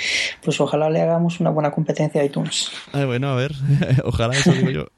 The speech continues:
Speaker 2: <laughs> Y que tenga, que tenga más sentido que los rankings y esas cosas que hacen ellos, que ne-, no saben ni cuándo sales ahí ni cuándo no. <laughs>
Speaker 1: Pues vamos a tener las orejas abiertas para cualquier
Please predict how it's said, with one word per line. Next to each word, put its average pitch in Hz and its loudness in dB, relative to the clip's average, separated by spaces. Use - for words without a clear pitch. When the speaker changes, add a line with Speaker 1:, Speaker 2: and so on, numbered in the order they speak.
Speaker 2:
<laughs> - -8
Y 127 -6
que 127 0
tenga, 139 0
que 127 -4
tenga 135 -2
más 139 0
sentido 127 2
que 123 2
los 127 4
rankings 127 0
y 123 2
esas 131 0
cosas 127 0
que 120 -4
hacen 123 -2
ellos, 127 0
que 117 -2
ne-, 120 -2
no 113 -4
saben 120 2
ni 117 -2
cuándo 117 0
sales 117 0
ahí 147 0
ni 131 -2
cuándo 113 -2
no. 151 -2
<laughs> - 2
Speaker 1:
Pues - -4
vamos 165 0
a 165 2
tener 160 2
las 160 0
orejas 156 2
abiertas 156 2
para 147 2
cualquier 147 0